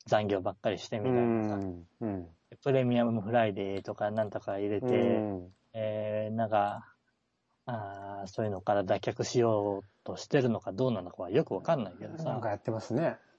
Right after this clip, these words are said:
Speaker 1: うん。でも、ああいう系にどうもつながるようなものしか
Speaker 2: うん。
Speaker 1: 生まれてこない気がしてて、日本って。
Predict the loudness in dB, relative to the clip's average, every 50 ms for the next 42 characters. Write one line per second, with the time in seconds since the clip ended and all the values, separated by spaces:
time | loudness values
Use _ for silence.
0 | _ _ -2 0 0 2 0 0 -2 -6 -10 -14 -16 -18 -18 -20 -20 -20 -20 -20
1 | _ _ _ -6 -2 -2 0 0 0 0 -2 0 4 4 6 6 6 6 6 4
2 | 4 4 4 4 6 6 6 6 4 4 4 4 4 4 6 6 6 6 6 4
3 | 2 -2 -6 -4 -2 0 0 2 2 2 2 0 0 -4 _ -14 -10 -8 -4 -4
4 | 0 2 4 4 6 6 6 4 4 4 2 2 2 2 4 2 2 0 -2 -8
5 | -4 -2 0 0 -2 -2 -8 -16 _ _ _ _ _ _ _ _ _ _ _ _
6 | _ _ _ _ _ -6 -4 -2 -2 -2 0 0 2 4 4 2 2 0 -2 -2
7 | -2 -2 -2 -2 -4 -6 -10 -8 -6 -6 -6 -6 -8 -8 -8 -8 -6 -6 -6 -6
8 | -6 -10 -14 _ _ _ _ _ _ _ _ _ _ _ _ _ -8 -8 -4 -2
9 | -2 -2 -2 -2 -4 -4 -4 -4 -4